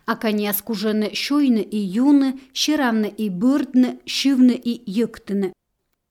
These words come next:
Лавкаыш поженюбны и чотик акань кагаас, акань нывкаас,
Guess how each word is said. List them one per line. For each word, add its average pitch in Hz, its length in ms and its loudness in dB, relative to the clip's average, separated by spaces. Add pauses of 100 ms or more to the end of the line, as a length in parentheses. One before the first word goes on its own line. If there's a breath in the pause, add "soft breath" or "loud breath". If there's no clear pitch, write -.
(180 soft breath)
Лавкаыш 262 680 -2
поженюбны 240 680 2
и 240 340 -4
чотик 240 560 -6
акань 214 440 -4
кагаас, 254 840 -2 (240)
акань 220 500 -4
нывкаас, 240 880 0